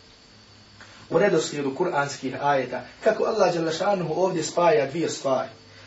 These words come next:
Prvo, Allah dželle šanuhu govori o tome kako je Allah dželle šanuhu kadar da kazni i da se osveti, a zatim spominje svoju osobinu, a to je ljubav i to je oprost. Pogledajte te mudrosti.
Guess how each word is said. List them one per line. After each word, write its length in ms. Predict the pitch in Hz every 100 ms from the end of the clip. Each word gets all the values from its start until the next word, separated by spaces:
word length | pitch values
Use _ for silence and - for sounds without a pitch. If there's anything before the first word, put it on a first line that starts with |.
| -
Prvo, 180 | 220 214
Allah 260 | 214 208 180
dželle 200 | 175 160
šanuhu 380 | 190 196 165
govori 400 | 160 190 175 160 160
o 60 |
tome 300 | 190 165 156
kako 240 | - - 170
je 60 |
Allah 240 | 190 180 156
dželle 160 | 156
šanuhu 320 | - 180 165 151
kadar 340 | 170 180 165 - - - 156
da 80 |
kazni 480 | 147 196 143 139 127 - -
i 80 | 156
da 120 | 190
se 160 | - 165
osveti, 640 | 196 - 190 180 190 185 - -
a 120 | 190
zatim 320 | 180 196 170 151
spominje 440 | - 196 180 156 -
svoju 260 | 185 170
osobinu, 400 | 151 - 175 190
a 100 | -
to 140 | - 175
je 100 | 151
ljubav 440 | 147 175 175 156 131
i 100 | 135
to 140 | 160
je 80 | 143
oprost. 400 | 151 - - - - - - - - - - - - - - - - - -
Pogledajte 500 | 214 220 190 170 151
te 200 | 185 151
mudrosti. 480 | 151 - - -